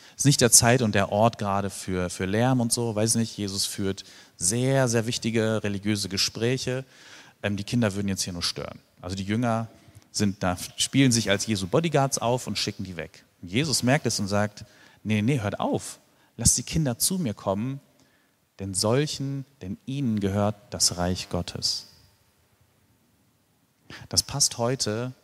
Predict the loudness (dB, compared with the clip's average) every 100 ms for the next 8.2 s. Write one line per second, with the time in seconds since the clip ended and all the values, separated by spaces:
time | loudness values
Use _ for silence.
0 | _ _ -6 -4 -4 -2 -4 -4 -8 -14
1 | -14 -18 -20 _ _ _ -20 _ -14 -10
2 | -10 -6 -2 0 0 -4 -10 -8 -10 -14
3 | -18 _ _ _ _ _ _ _ _ _
4 | _ -20 -18 -4 0 6 8 8 6 4
5 | 2 4 6 6 6 2 2 0 0 0
6 | 0 -2 -2 -4 -2 -2 -2 -4 -6 -6
7 | -4 -2 0 2 2 0 -2 -6 -10 -12
8 | -14 -16